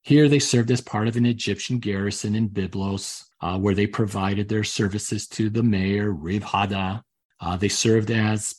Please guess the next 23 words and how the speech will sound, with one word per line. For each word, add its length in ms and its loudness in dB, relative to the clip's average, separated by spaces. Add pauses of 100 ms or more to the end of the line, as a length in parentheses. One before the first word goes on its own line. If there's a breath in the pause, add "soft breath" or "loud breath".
personal 380 0
guards 760 -4
for 160 -8
Ramses 400 -8
the 80 0
second 600 -2
and 200 0
fought 220 -4
alongside 600 -2
the 80 -6
pharaoh, 320 -6
like 220 -6
I'd 160 -4
mentioned 380 0
earlier, 580 6
uh, 340 -2
at 260 -4
his 180 -4
most 200 -4
memorable 380 0
battle 540 -2
at 200 -4
Kadesh. 600 0